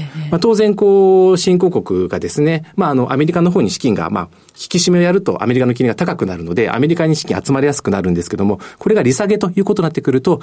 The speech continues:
Speaker 2: 新興国にも資金が振り向けられるとなってくると、まあ、新興国株市場がですね、大きくこう動いたときに、日本株がなかなかですね、期待はあるんだけども、その期待に見合った成果が上げられないとなってくると、
Speaker 1: うん。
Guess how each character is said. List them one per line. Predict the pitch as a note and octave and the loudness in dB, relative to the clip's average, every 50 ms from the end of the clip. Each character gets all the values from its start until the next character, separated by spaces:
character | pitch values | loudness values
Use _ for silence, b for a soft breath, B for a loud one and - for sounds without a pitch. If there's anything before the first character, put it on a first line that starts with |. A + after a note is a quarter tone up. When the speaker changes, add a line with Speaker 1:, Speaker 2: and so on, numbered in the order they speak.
| B B | B B
Speaker 2:
新 | - - - G#3 G#3 | -6 -2 0 0 0
興 | G#3 G#3+ - | 0 -2 -2
国 | E3 C3 G2+ | -2 0 0
に | F#2 | -2
も | F2 E2+ | -2 -4
資 | - - - | -8 -6 -4
金 | - A#2+ G2 | -2 -2 -2
が | E2 - - | -2 -4 -6
振 | - A#2 | -4 -2
り | A2 | -2
向 | A2 G#2+ | 0 0
け | B2 | -2
ら | A2 G2+ | -2 0
れ | G2 F#2+ | -2 -2
る | F2 | -4
と | - - - - | -6 -10 -8 -4
な | - G#3 | -4 -2
っ | |
て | G#3 A3 | -2 -2
く | G3 G3+ G3 | -2 0 -2
る | F#3+ G3 | -2 -2
と、 | - - A#3 A#3 G#3+ | 0 0 0 0 0
ま | B B B B - | B B B B -6
あ、 | C#3+ | -4
新 | - - E3+ E3+ | 0 2 2 2
興 | F3+ E3+ | 2 2
国 | F3 F3+ E3+ E3+ - - _ _ | 2 0 -2 -2 -6 -16 _ _
株 | - E3+ D3+ E3 | -6 -4 -2 -2
市 | D3+ - F#3+ | 0 0 0
場 | D#3 A#2 F#2+ | 0 0 0
が | F#2 E2+ | -2 -4
で | E2+ | -4
す | - - | -2 -2
ね、 | D3+ D#3+ F3 | -2 0 2
大 | F3 F3 | 2 2
き | D#3 D#3+ | 2 0
く | - - - | -6 -14 -6
こ | - - G2 F#2+ | -2 0 0 2
う | G#2 | 2
動 | G#2 C#3+ | 2 2
い | B2 - | 0 0
た | - B2 | -2 -6
と | - - | -6 -6
き | - F#3+ | -4 -2
に、 | - - G3 F#3 B B B B B - | 0 0 0 -2 B B B B B 0
日 | D3 | 0
本 | D3 E3 D#3+ | 2 2 0
株 | - D#3+ D3 D3+ | 0 0 0 0
が | D3 C#3+ | 0 0
な | C3 C#3 | 0 -2
か | - D#3+ | -2 -2
な | D#3 D#3 | -2 -2
か | D#3+ D#3 | -2 -2
で | B2+ D3 | -2 -2
す | - - C3+ | -2 0 0
ね、 | C3+ C3+ B2+ B B - | 0 0 -2 B B -14
期 | - | -8
待 | - - A#3 A#3 | -4 -2 0 2
は | A3+ A3+ | 2 2
あ | A3+ | 2
る | A3+ A3 | 2 2
ん | G#3 | 2
だ | G3+ | 2
け | G3 G3 | 0 0
ど | F3+ G#3 | 2 2
も、 | A3+ G#3 - - | 2 0 0 -2
そ | - C3+ | -2 -2
の | A2+ | -2
期 | - - | -2 -2
待 | - E3+ F3+ | 0 2 4
に | F#3 F3+ | 4 4
見 | E3 D#3+ F#3 | 4 4 2
合 | G#3+ | 0
っ | A3 G#3+ | -2 -4
た | - A2+ | -6 -6
成 | - - D#3+ D3 - | -4 0 0 0 0
果 | - F2+ | 0 -2
が | E2 - | -4 -4
上 | - G2+ | -2 0
げ | A#2+ A#2 | 0 0
ら | B2 | 0
れ | B2 | 0
な | A#2 A#2 | 0 0
い | A2 - | 0 -2
と | - - | -2 -2
な | G3+ F#3+ D3+ G3+ | 0 0 2 2
っ | |
て | - G3 | 2 2
く | F#3 F#3 | 2 2
る | F3 F3+ F3 | 2 2 2
と、 | F#3+ A3 G#3+ | 2 2 0
Speaker 1:
う | |
ん。 | G3+ | 0